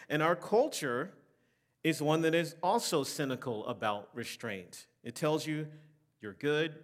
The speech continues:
you're pure, you, you know, you have good intentions. The problem is society. It's holding you back. It's pushing you down. It's restrictive. The social mores, they're restraining.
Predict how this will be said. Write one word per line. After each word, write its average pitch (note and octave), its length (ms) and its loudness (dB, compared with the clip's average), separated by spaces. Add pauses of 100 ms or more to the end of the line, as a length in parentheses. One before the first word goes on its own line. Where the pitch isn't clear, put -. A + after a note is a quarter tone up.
(140)
you're B2+ 220 -4
pure, C3+ 540 -6 (180)
you, A2+ 140 -14
you A#2 80 -12
know, A2+ 100 -6
you A#2 160 -8
have A#2 160 -4
good C3 160 -2
intentions. D3 680 -6
The - 120 -8
problem G3 560 -2
is F#3 140 -6
society. D#3+ 760 -6
It's - 360 -8 (300)
holding G#2 360 -10
you G#2 140 -12
back. A2 360 -6 (160)
It's A2+ 160 -14
pushing A#2+ 380 -10
you A#2+ 160 -8
down. A#2+ 400 -6 (240)
It's - 240 -10
restrictive. D3+ 640 -8 (380)
The B2+ 80 -6
social D#3 380 -4
mores, C#3 800 -2
they're B2 140 -6
restraining. C3+ 720 -4